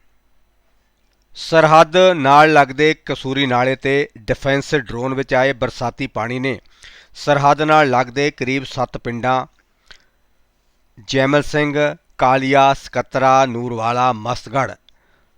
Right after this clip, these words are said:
ਦੂਲ ਨੌ ਅਤੇ ਕਲਸ ਦੇ ਸੈਂਕੜੇ ਏਕੜ ਰਕਬੇ ਵਿੱਚ ਝੋਨੇ ਦੀ ਫਸਲ ਨੂੰ ਜਿੱਥੇ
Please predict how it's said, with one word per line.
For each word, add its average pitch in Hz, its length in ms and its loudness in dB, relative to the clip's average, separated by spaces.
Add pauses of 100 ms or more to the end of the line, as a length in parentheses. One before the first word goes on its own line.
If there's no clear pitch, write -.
(120)
ਦੂਲ 139 400 -4
ਨੌ 135 240 2
ਅਤੇ 156 260 -2
ਕਲਸ 127 400 -4
ਦੇ 123 260 -8
ਸੈਂਕੜੇ 143 540 -2
ਏਕੜ 143 300 -2
ਰਕਬੇ 120 400 -6
ਵਿੱਚ 135 380 -6
ਝੋਨੇ 117 320 -8
ਦੀ 131 120 -4
ਫਸਲ 127 320 -12
ਨੂੰ 139 180 -8
ਜਿੱਥੇ 127 400 -6